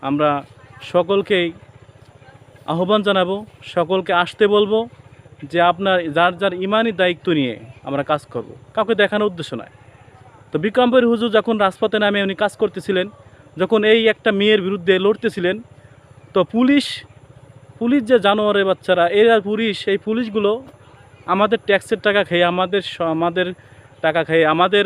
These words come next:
উপরে ছুরি মারে, আমাদের টাকাতে ওর পোশাক, আমাদের টাকা ওদের খাবার হয়।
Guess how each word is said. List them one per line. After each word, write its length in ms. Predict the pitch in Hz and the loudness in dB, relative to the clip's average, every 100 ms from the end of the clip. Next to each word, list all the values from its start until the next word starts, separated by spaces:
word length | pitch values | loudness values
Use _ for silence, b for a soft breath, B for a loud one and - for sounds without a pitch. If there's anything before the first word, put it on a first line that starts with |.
| 202 | 0
উপরে 200 | 185 170 | -2 -4
ছুরি 160 | 165 147 120 | 0 0 -2
মারে, 160 | - - - - - - - - - 151 | -6 -16 -20 -20 -20 -20 -20 -20 -8 -2
আমাদের 260 | 180 208 220 | 0 0 0
টাকাতে 220 | 214 196 202 190 190 | 0 0 0 0 0
ওর 80 | 175 | 0
পোশাক, 300 | 180 175 147 - 165 | -2 -2 -2 -2 0
আমাদের 280 | 208 214 220 - - - - - - 202 | 2 2 0 -2 -20 -20 -20 -20 -8 -4
টাকা 180 | 202 233 | 0 0
ওদের 140 | 196 190 - | 0 -4 0
খাবার 220 | 196 185 139 | 2 2 -2
হয়। 160 | 104 | -8